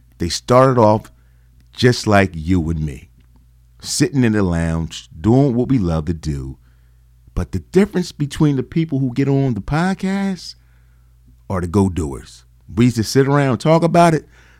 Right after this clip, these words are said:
Some people go and be about it. But anyway, I'm not gonna beat you up because that's not what I'm here to do.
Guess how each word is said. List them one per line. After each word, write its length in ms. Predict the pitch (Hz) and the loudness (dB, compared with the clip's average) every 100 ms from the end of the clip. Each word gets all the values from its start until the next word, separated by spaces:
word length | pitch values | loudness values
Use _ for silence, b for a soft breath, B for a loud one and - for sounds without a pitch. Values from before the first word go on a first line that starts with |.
| _ | _
Some 440 | - - 101 113 | -12 0 2 2
people 260 | 110 110 104 | 2 0 2
go 180 | 98 92 | 4 4
and 140 | 98 | 2
be 160 | 85 73 | -2 -6
about 260 | 69 60 | -8 -14
it. 80 | - | -6
But 140 | 110 | 2
anyway, 360 | 170 185 147 139 | 6 8 8 6
I'm 120 | 156 - - _ - | 0 -10 -20 _ -4
not 160 | 85 | -2
gonna 140 | 90 78 | 0 0
beat 260 | 98 - | -2 2
you 80 | 98 | 2
up 200 | 90 - _ _ - | 2 -2 _ _ -20
because 200 | - 101 | -8 -4
that's 200 | 104 101 | -2 -2
not 180 | 110 110 | -4 -6
what 120 | 104 | -4
I'm 100 | 104 | -4
here 240 | 98 98 101 | 0 0 0
to 140 | - | -4
do. 260 | 87 71 | -8 -10